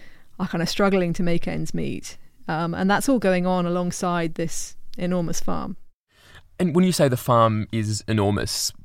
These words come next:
Speaker 2: what are we talking here? How big is it?
Speaker 1: It really is massive. Right, we know that it's at least forty square kilometres, which is, if you think about that, it's, it's the size of a small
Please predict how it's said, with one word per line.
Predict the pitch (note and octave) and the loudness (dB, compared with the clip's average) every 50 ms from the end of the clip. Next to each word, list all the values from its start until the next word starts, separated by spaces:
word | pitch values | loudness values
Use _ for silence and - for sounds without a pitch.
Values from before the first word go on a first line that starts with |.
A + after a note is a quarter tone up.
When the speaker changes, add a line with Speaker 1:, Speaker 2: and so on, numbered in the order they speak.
| - - | -14 -6
Speaker 2:
what | C3 C3 D#3+ | 0 2 2
are | E3 | 4
we | D#3+ D3+ | 4 4
talking | - - C#3 C#3+ - - A#2+ G2 | 4 4 2 2 2 0 -2 -2
here? | F#2+ G2+ - - - - - - | -2 -2 -4 -4 -6 -8 -8 -2
How | C#3 D3 C#3 | 2 2 4
big | A2+ B2+ B2+ C3 | 4 2 0 -2
is | C3+ G2 - | -2 -4 -6
it? | - - - - - - _ _ _ _ _ _ - - | -10 -14 -16 -18 -20 -20 _ _ _ _ _ _ 0 2
Speaker 1:
It | A#3 A#3 A#3 | 2 2 2
really | B3 C#4+ D4+ C#4+ B3+ A#3+ | 2 2 4 4 4 4
is | B3+ A#3 F3 F#3 | 4 2 0 0
massive. | G3 G3+ G3+ G3+ - - - - - F3 - - - - - - - - | -2 -2 -2 -2 -4 -4 -4 -4 -6 -6 -8 -12 -16 -18 -18 -18 -10 -2
Right, | G3 F#3 E3 - | 0 0 2 2
we | - A3+ | 4 4
know | A3+ A#3 A#3+ A#3+ A#3+ A3+ | 6 6 6 6 6 4
that | G#3 G#3 G#3 | 4 2 2
it's | G3+ - - - - | 0 -2 -4 -6 -4
at | A3 F#3+ - | -2 2 4
least | G3+ G3+ G#3 G#3 G3 F#3+ - - - - | 4 4 4 2 -2 -4 -6 -8 -10 -4
forty | - G#3+ F#3 F3+ - G3+ | -2 0 0 0 0 -2
square | G3 - - F#3+ F#3 F#3 | -4 -2 -2 -2 -2 -2
kilometres, | - - G3 F3+ F3+ F#3 F3+ - - - - - - | -2 -2 -2 0 0 0 -2 -4 -4 -6 -4 -4 -4
which | F#3 - - | -4 -2 -2
is, | A3 G#3+ - | -2 -2 0
if | - A3+ G#3 | 0 2 2
you | B3 | 2
think | G#3+ C#4 C4 - | 2 2 2 2
about | A3 A#3 G#3 - F#3+ | 2 2 2 2 2
that, | G#3 G3 - - | 2 2 0 0
it's, | - - - - - - - - - - - | -4 -10 -12 -12 -12 -16 -20 -20 -20 -12 -10
it's | - G#3 - | -8 -6 -4
the | A#3+ | -4
size | - - B3+ B3+ C#4 C4+ A#3 | -2 0 0 2 2 2 2
of | G#3 | 2
a | G#3 | 2
small | - - - A3 A3 A3 G#3+ G#3 G#3 G3+ | 0 2 2 4 4 4 4 4 2 2